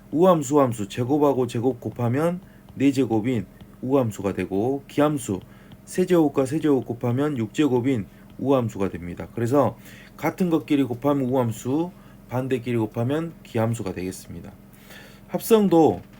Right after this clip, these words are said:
우함수, 기함수 합성하면 우함수고 기함수, 우함수 합성하면 우함수, 우함수, 우함수는 우함수. 자, 기함수, 기함수 합성했을 때만, 즉 엑스 세제곱을 또 세제곱하면 엑스 구 제곱인 홀수차가 나온다는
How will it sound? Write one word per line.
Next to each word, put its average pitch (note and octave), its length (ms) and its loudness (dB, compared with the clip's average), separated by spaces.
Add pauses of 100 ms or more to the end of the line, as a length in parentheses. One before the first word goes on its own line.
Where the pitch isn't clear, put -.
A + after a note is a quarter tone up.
(160)
우함수, D#3 540 4
기함수 C#3 560 2
합성하면 C#3 480 0
우함수고 A#2 800 0
기함수, A#2+ 420 -2
우함수 A#2 320 0
합성하면 A#2+ 540 -2
우함수, A#2 800 -2 (360)
우함수, A#2+ 400 0
우함수는 A2+ 480 -2
우함수. A#2+ 500 -2 (380)
자, A#2 180 -4
기함수, E3 580 4
기함수 C#3+ 340 2
합성했을 C#3+ 480 -2
때만, F2+ 260 -6
즉 - 180 -8 (380)
엑스 A#2 240 -6
세제곱을 D#3 600 0
또 A3 120 0
세제곱하면 C#3 800 0 (320)
엑스 A2 320 -6
구 - 160 -10
제곱인 B2 560 -2 (360)
홀수차가 C3 480 -6
나온다는 E2+ 400 -12